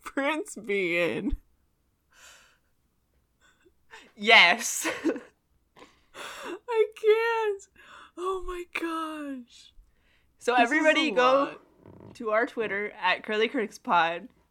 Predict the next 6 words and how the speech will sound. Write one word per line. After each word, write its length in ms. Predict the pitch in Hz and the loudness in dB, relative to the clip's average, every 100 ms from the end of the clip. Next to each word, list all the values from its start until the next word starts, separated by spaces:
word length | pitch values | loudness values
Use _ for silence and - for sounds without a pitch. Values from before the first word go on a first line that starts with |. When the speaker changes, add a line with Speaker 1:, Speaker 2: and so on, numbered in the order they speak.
| - | -14
Speaker 2:
and 200 | 190 180 | -12 -6
vote 480 | 202 262 202 170 - _ _ _ _ _ _ 190 | 4 6 6 4 -2 _ _ _ _ _ _ -2
on 580 | 175 180 180 202 214 | 2 2 0 -6 -12
what 440 | 190 190 185 - - _ _ - | -4 -2 -2 -4 -12 _ _ -4
Hogwarts 380 | 202 185 180 185 | 0 0 -2 -6
house 220 | 165 180 | -4 -6